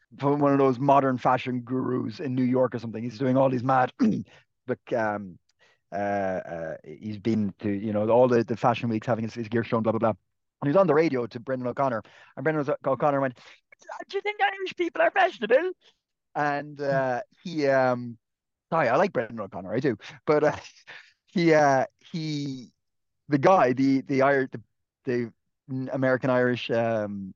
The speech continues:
fashion designer was like, "Uh, I think, I think, uh, I think Irish people are, like, brave." They're like, they're, like, brave with what they wear. You're like, so it wasn't that we're,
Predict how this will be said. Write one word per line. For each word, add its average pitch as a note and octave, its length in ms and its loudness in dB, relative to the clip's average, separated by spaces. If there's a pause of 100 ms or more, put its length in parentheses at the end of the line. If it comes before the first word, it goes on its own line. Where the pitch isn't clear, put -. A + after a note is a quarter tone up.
(340)
fashion D3+ 300 0
designer B2 260 2
was B2 100 0
like, C3 200 2 (680)
"Uh, D#4+ 440 4
I B3 100 2
think, F4+ 320 -8 (240)
I D4 80 -4
think, - 340 -6
uh, B2+ 440 2
I A#2+ 80 -4
think C4+ 240 -4 (200)
Irish F3+ 300 0 (240)
people C#4 220 0
are, D3 100 4
like, A#2+ 140 -2 (400)
brave." D3 520 -4 (360)
They're F#3 120 -2
like, F#3+ 160 -2
they're, A3+ 160 2
like, A3 200 0
brave F3 420 -2
with E3+ 100 -4
what C3+ 200 -8
they B2 140 -10
wear. G2+ 380 -12 (260)
You're D3+ 140 4
like, D3+ 200 4 (240)
so E3 440 2
it F#3 80 4
wasn't A3 220 2
that A#3 120 2
we're, G3+ 160 0